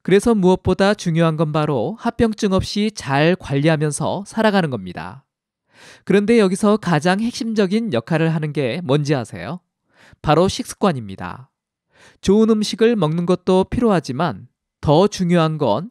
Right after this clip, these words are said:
피해야 할 음식을 가려내는 것, 당뇨에 좋지 않은 음식을 제한하는 것만으로도 혈당 관리에 큰 도움이 됩니다.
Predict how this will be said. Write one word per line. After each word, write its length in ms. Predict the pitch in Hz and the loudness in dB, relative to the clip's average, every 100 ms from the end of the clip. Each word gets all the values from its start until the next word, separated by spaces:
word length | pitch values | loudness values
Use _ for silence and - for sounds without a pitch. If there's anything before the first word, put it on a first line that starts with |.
| - - | -10 -2
피해야 380 | 240 226 214 | 2 4 4
할 140 | 208 226 | 2 2
음식을 540 | 156 156 - 165 180 | -2 -4 -4 0 0
가려내는 500 | - 147 156 156 139 | 0 0 2 2 -2
것, 200 | 101 147 - _ _ _ _ | -8 -12 -14 _ _ _ _
당뇨에 420 | - 156 170 202 | -2 2 4 4
좋지 380 | 220 208 - - | 4 2 0 0
않은 260 | 170 180 202 | 2 2 2
음식을 540 | 160 147 - 170 180 | -2 -4 0 2 2
제한하는 560 | - 156 147 151 147 160 | 0 0 2 2 0 -2
것만으로도 840 | 143 127 135 131 131 117 95 185 - - - | -4 -2 -2 -2 -2 -2 -2 -4 -10 -20 -2
혈당 440 | 233 214 220 220 | 0 2 2 2
관리에 400 | 214 175 160 180 | 4 2 4 2
큰 340 | 208 - 233 240 | 0 -4 -4 -2
도움이 300 | 147 165 160 | 2 2 2
됩니다. 600 | 117 98 - 87 - | -2 -4 -10 -12 -14